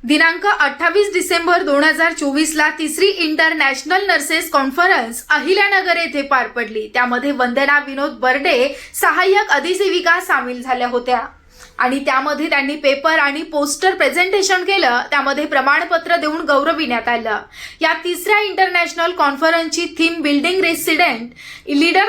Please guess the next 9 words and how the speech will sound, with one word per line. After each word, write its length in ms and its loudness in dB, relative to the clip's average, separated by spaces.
शॉपिंग 580 -2
द 40 0
फ्युचर 460 2
ऑफ 240 2
नर्सिंग 500 -2
ही 140 6
आहे. 540 -2
याला 220 2
संबंधित 540 -2